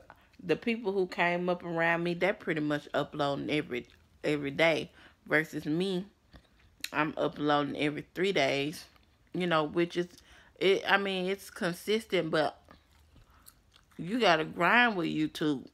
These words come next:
People forget about you in a minute. Like, you gotta grind and let your face be out there. And I thought every three days was enough.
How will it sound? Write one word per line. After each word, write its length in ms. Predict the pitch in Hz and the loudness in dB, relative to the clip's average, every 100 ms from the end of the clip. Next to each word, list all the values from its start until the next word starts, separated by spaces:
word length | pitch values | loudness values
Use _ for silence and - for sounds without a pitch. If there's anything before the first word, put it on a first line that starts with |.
| - | -6
People 320 | 220 240 165 | -2 2 0
forget 420 | 170 151 170 226 | 0 -2 0 0
about 340 | 226 208 196 | 4 2 2
you 120 | 190 175 | -4 -2
in 140 | 160 | 0
a 60 | 151 | 0
minute. 600 | 151 170 220 277 185 - - - _ _ _ _ _ _ - - _ - - _ _ _ _ _ _ - | 0 0 2 0 -2 -8 -20 -20 _ _ _ _ _ _ -20 -20 _ -20 -20 _ _ _ _ _ _ -6
Like, 320 | 143 151 175 | 0 0 0
you 120 | 220 | -2
gotta 280 | 254 190 160 | 2 4 2
grind 500 | 170 175 208 240 208 | 0 2 2 2 0
and 120 | 165 | 2
let 240 | 170 175 - | 2 2 0
your 120 | 170 | 0
face 380 | - 180 262 - | 0 2 2 -2
be 260 | 185 170 | 0 2
out 200 | 147 - | 2 0
there. 280 | 135 123 156 - - _ _ - - - - - - - _ - | -2 -2 -2 -12 -20 _ _ -20 -20 -20 -20 -20 -20 -20 _ -4
And 220 | 156 147 | -2 2
I 120 | 165 | 2
thought 460 | 202 190 190 175 - - _ _ _ _ _ - - - - - _ | 4 4 6 4 -2 -20 _ _ _ _ _ -16 -16 -20 -20 -20 _
every 260 | 160 175 185 | 0 2 -2
three 220 | 175 170 | -2 2
days 340 | 170 165 160 | 4 4 0
was 200 | 165 151 | -2 -2
enough. 500 | 143 147 175 190 180 | 0 0 2 2 0